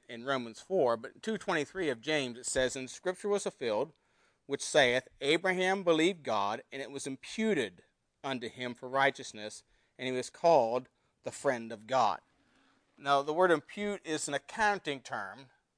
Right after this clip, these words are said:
It means to reckon to, or to impute, or to place on one's account. And you have an example of that here in real life.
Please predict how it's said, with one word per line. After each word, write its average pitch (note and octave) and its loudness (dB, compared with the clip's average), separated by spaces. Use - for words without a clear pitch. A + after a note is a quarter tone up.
It D3 -8
means D#3 -2
to D3 0
reckon D#3 2
to, C3+ 0
or D3 6
to C#3+ -2
impute, D#3 -2
or E3+ 12
to D#3 -8
place G#3 6
on D#3+ -2
one's D#3 -2
account. C#3 -6
And D#3 2
you F3 4
have A#3 2
an A#3 -4
example G#3+ 0
of E3 -6
that D3 6
here D3+ 2
in D3+ 0
real E3+ 8
life. C3 6